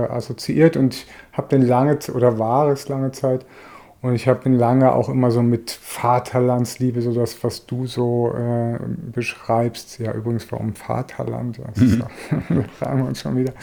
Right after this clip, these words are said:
Speaker 1: Äh, und dann hab ich dann irgendwann mal versucht, das so ein bisschen zu ändern, so nach dem Motto von einem Lied von Udo Lindenberg aus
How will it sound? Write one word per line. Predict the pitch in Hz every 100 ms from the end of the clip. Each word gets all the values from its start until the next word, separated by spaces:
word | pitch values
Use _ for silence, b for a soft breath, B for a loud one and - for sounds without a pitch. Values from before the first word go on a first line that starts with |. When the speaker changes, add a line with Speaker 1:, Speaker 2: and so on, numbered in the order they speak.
| B B B B B B B
Speaker 1:
Äh, | 139 147 147
und | 139 143
dann | 156
hab | 160 170
ich | -
dann | 151 143
irgendwann | 143 180 190 156 151
mal | 151
versucht, | - 135 151 -
das | 143 -
so |
ein | 135
bisschen | 135 - 135
zu | - - -
ändern, | 131 160 208 214 214 208 196 185 170 - 143
so | 143 143
nach | 147 143
dem | 143 135
Motto | 135 143 -
von | 135 - 135 131 131 127
einem | - 127 127 127 127 123
Lied | 117 143 165
von | - 135 127
Udo | 131 127
Lindenberg | 120 147 180 135 131 131 131
aus | 123 120 -